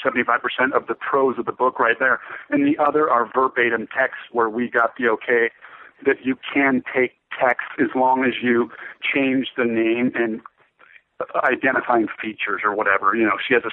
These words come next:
scar on her neck, you gotta put that scar somewhere else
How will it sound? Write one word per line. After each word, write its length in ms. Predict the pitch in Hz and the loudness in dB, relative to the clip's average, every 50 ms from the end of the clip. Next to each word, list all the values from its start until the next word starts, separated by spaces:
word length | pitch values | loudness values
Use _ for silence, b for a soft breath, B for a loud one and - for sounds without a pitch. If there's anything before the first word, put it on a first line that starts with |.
| - - | -8 -4
scar 240 | - 139 127 120 120 120 | 0 2 4 4 4 4
on 60 | 117 110 | 4 4
her 100 | 107 101 | 2 2
neck, 320 | 113 123 127 120 113 110 - - - B B B B B B B | 2 2 4 2 2 0 -2 -10 -18 B B B B B B B
you 140 | 117 113 | -10 -6
gotta 220 | 107 123 113 107 104 - - | 2 2 4 2 2 0 0
put 180 | - 131 - - | -2 -2 0 2
that 180 | 113 104 104 - - - - | 2 2 0 0 -4 -10 -2
scar 240 | - 120 113 107 101 - - | 2 4 4 4 2 0 -2
somewhere 300 | 131 117 110 101 92 98 | -4 -2 0 0 0 0
else 200 | 95 98 92 | -2 -4 -4